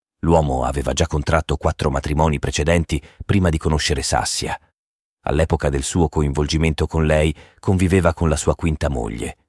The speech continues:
Novia, e i tre figli avuti da lei. Il primogenito, chiamato Oppianico il giovane, era il maggiore, seguito da un figlio molto piccolo nato dal matrimonio con Novia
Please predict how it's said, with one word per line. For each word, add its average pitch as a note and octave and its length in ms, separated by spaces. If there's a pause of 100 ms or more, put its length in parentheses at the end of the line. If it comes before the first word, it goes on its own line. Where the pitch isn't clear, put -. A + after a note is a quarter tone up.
Novia, B1+ 520 (440)
e E2 100
i C2 220
tre F2+ 160
figli D2 460 (220)
avuti D#2+ 380
da D2 120
lei. A1 380 (880)
Il E2 160
primogenito, D2+ 840
chiamato C2+ 500
Oppianico C2 800
il B1+ 80
giovane, B1+ 720 (220)
era C3+ 240
il A2+ 140
maggiore, F2+ 640 (240)
seguito E2 460
da D2+ 120
un D2+ 120
figlio E2+ 380
molto F2+ 280
piccolo E2+ 480
nato D#2 280
dal C#2 160
matrimonio C#2+ 640
con D2 240
Novia C2+ 480